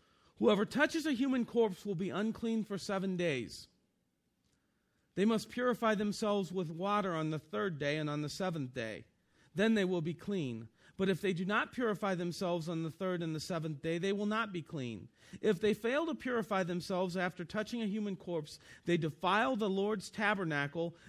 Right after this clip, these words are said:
They must be cut off from Israel." Now, this is a synagogue leader, an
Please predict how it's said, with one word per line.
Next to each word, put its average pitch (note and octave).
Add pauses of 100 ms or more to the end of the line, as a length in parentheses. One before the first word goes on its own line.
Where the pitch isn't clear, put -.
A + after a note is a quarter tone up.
They F3
must F#3
be F3
cut B3 (280)
off F3 (380)
from E3
Israel." C#3 (1200)
Now, E3+ (680)
this C4
is A3
a G3
synagogue G3+
leader, F3 (840)
an G#3